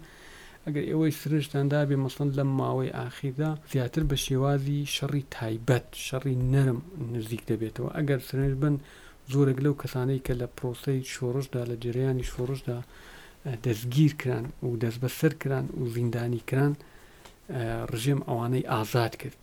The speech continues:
بەڵام ئازادی کرد، دوای ئەوە چی بوو؟ دەبینی یەک یەک ئەو ئینسانانە خۆیان دەکوشنەوە، ئە،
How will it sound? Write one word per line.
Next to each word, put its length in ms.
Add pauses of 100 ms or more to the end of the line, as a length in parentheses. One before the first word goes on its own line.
(140)
بەڵام 320 (640)
ئازادی 480
کرد، 240
دوای 240
ئەوە 200
چی 260
بوو؟ 280 (140)
دەبینی 440 (120)
یەک 220
یەک 260 (260)
ئەو 200
ئینسانانە 640 (880)
خۆیان 400
دەکوشنەوە، 600 (840)
ئە، 300